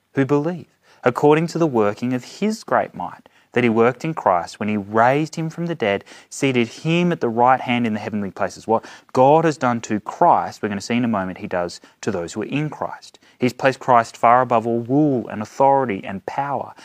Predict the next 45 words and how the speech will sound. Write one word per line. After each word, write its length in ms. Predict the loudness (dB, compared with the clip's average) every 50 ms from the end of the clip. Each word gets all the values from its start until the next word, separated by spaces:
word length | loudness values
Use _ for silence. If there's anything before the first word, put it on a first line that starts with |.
| -20 _ -4
and 160 | -4 -2 -2
dominion, 540 | 0 0 0 0 0 0 -2 -4 -4 -6 -12 _ -20 -14 _
above 280 | 0 2 2 2 0 0
every 460 | -2 0 2 4 2 2 2 -2 -2
name 320 | 0 2 2 2 2 2 0
that 160 | -2 -2 -2
is 140 | -4 -2 0
named, 300 | 0 2 2 0 0 -2
not 120 | -2 0
only 260 | 0 0 0 0 0
in 120 | -2 0 0
this 200 | -2 -2 -2 -4
age, 380 | -6 -6 -6 -8 -10 -14 -18 _ -20 -20 _ -2
but 100 | 2 2
also 400 | 2 2 2 0 -2 -4 -4 -4
in 160 | -6 -10 -12
the 80 | -12 -10
one 240 | -10 -10 -10 -10
to 80 | -12 -14
come. 320 | -14 -14 -12 -12 -12 -14 -18 _ _ _ _ _ -8 -4
And 160 | -2 0 0
in 100 | 0 0
chapter 260 | 0 0 0 0 -2
two, 300 | -6 -2 0 2 2 2
we 100 | 2 0
read, 320 | -2 -2 -2 -2 -2 -4 -6 -10 -18 -18 _ 0
"We 120 | 2 2
were 160 | 4 2 2
dead 480 | 2 2 2 4 4 4 2 0 -4 -10 _ _ _ _ -4
in 160 | 0 0 2
our 100 | 0 0
sins." 320 | -2 -6 -8 -10 -6 -6
We're 80 | -6 -6
following 540 | -6 0 2 4 4 4 4 2 2 0 0
the 80 | -2
prince 420 | -4 -4 -4 -2 -2 -2 -2 -4 -4
of 60 | -4
the 80 | -4
power 440 | -6 -4 0 2 4 4 4 4 2
of 100 | 0 -2
the 200 | -4 -4 -2 -2
air. 140 | -2 -2 -2
Those 240 | 0 0 0 0 0
are 140 | 0 -2 -2
the 80 | -4